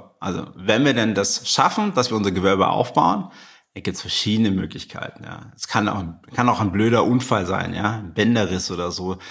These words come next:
die einfach die Beinachse oder irgendwas verändern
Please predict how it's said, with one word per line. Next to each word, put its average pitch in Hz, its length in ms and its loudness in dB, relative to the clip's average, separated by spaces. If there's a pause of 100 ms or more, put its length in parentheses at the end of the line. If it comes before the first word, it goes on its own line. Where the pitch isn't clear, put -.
(240)
die 104 140 4
einfach 107 220 0
die 107 120 -2
Beinachse 127 720 2
oder 95 180 0
irgendwas 110 840 0 (340)
verändern 160 760 2